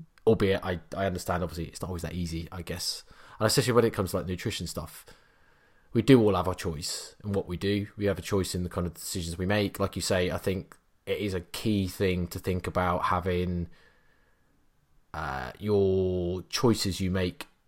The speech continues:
not being reflective of, obviously, like, the last thing you did, as you say. And obviously that's something that's quite key to think about in terms of, you know, that all or nothing type of mindset that a lot of people will have. You know, that all or nothing diet where if you fuck something up, you, "Oh, that's it, I might as well start again on Monday," like you say.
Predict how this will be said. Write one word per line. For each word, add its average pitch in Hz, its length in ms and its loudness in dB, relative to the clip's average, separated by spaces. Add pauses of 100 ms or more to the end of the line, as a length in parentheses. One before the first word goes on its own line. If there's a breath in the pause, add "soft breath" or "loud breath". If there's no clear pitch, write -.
(160)
not 107 260 -2
being 92 180 0
reflective 92 540 -4
of, 90 280 -2
obviously, 87 420 -4
like, 80 340 -6
the 90 100 -2
last 92 300 2
thing 90 80 -2
you 85 100 0
did, 87 140 0
as 85 140 -4
you 87 80 -6
say. 85 420 -6
And 95 100 -4
obviously 92 220 -2
that's 90 140 0
something 90 240 -2
that's 71 100 -6
quite 92 320 -4
key 92 220 0
to 87 100 -6
think 87 220 -4
about 85 220 -4
in 87 60 -6
terms 85 280 -4
of, 85 160 -6
you 85 60 -6
know, 82 120 -4
that - 160 -4
all 90 160 -2
or 82 60 0
nothing 85 240 -6
type - 200 -6
of 87 60 -2
mindset 85 400 -4
that 73 120 -8
a 80 40 -6
lot 85 80 -4
of 85 80 -8
people 82 220 -4
will 82 80 -4
have. 101 440 2 (380 soft breath)
You 92 80 -4
know, 85 80 -2
that 87 120 -2
all 92 200 0
or 90 40 2
nothing 95 300 0
diet 85 300 -2
where 85 300 -2
if - 180 -10
you 85 120 -4 (340)
fuck 92 160 -4
something 87 260 -4
up, 80 240 -8 (360)
you, 85 220 -6 (160)
"Oh, 95 220 -2
that's 85 180 -6
it, 85 240 -4
I 92 40 -10
might 90 160 -6
as 85 100 -8
well 85 200 -4 (180)
start - 260 -6
again 87 140 -2
on 85 80 -2
Monday," 85 240 -2
like 80 140 -8
you 80 60 -10
say. 73 300 -6